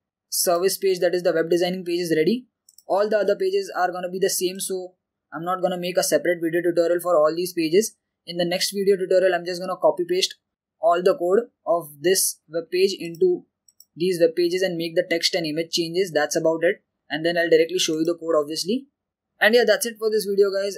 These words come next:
I'm gonna wrap it up over here. We are pretty much completed with our entire website development.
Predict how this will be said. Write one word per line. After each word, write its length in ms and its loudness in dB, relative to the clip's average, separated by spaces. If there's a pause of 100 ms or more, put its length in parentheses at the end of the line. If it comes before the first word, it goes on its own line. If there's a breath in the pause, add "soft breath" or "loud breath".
I'm 100 -16
gonna 180 -4
wrap 200 2
it 100 0
up 140 0
over 200 2
here. 280 0
We 60 2
are 60 0
pretty 220 2
much 320 -4
completed 500 0
with 220 0
our 160 2 (480)
entire 360 0
website 380 -2
development. 560 0